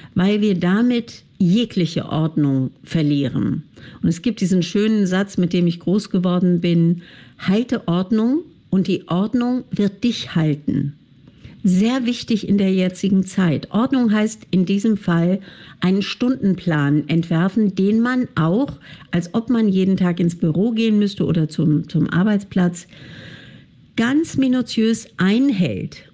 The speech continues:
und auch sich selbst immer wieder unter Druck setzt, um diese Uhrzeiten einzuhalten. Nicht rumhängen, nicht durchhängen lassen. Ich spreche nicht davon, wenn man sich mal nachmittags hinlegt,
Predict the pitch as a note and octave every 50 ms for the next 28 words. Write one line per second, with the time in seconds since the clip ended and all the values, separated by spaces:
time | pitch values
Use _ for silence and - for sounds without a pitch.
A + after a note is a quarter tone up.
0 | - A3+ A3+ A3+ A3+ G#3+ - - F#3 F#3+ G3 G3 G3+ G3 - - - - A3 A3+
1 | G3 - - - G3+ G#3 A#3 D4 C#4+ - - - - B3+ A#3 A#3+ A3 G#3 G#3+ G#3
2 | G3+ F#3+ F#3+ - G3+ G3 G3+ F#3 F#3+ F#3+ - G3+ G3+ - - - A#3 B3 B3 -
3 | - - - - A3 A3+ A#3+ C4 C4+ - - G#3+ G#3+ G#3+ G3+ G3+ G#3+ A3 A3+ G#3+
4 | A3 - G3+ A3+ A3+ A3 - - - F3+ E3+ E3+ E3+ F3 F#3 G3 G3+ G3 - -
5 | F#3+ G3+ A#3 B3 - - E3+ D3+ C#3+ C#3 D3 - - - - - - - - -
6 | - G#3+ A3+ B3+ C#4 - - - - G#3+ A#3+ B3+ C4 A#3+ G3+ F#3+ C#3 - - -
7 | - - - - - - - - - - G#3 A#3 B3+ - - - - - - -
8 | - - A3 A#3+ C#4 C4+ - - G3+ E3+ D#3 D3 D3 C#3+ C#3 C3+ C#3 D3 C#3+ -
9 | C#3+ - D3+ - - - - - - - F#3+ - - - E3 E3+ E3+ F3 E3+ F3
10 | F#3 G3+ G3 - G#3 G#3 G3+ - A3+ A3+ A3+ G#3+ G3 G3 G3 G3 F#3 F3+ F3+ G#3
11 | F3+ F3+ - F3 E3+ E3 D#3+ D#3 D#3 F3 - G3+ F#3+ F#3 F#3 F#3+ F3+ F3 E3+ E3+
12 | E3+ - - - - - - - - - - - - - - - - - - -
13 | - - - - - - G3 G#3+ A3 G#3+ G3+ F#3+ F#3 F#3+ F#3 F#3 - - - -
14 | - -